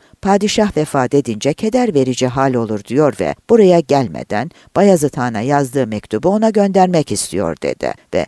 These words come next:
Lala'nın koynundan çıkardığı mektubu kaparak Selim'e uzattı. Selim mektubu okumaya başlarken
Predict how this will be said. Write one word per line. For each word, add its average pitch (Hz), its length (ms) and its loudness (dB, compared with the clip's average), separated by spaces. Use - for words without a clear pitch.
Lala'nın 143 400 -2
koynundan 147 540 -2
çıkardığı 107 560 -4
mektubu 120 440 -6
kaparak 117 580 -2
Selim'e 123 380 0
uzattı. - 560 -8
Selim 220 360 2
mektubu 180 400 0
okumaya 139 460 0
başlarken 113 680 -4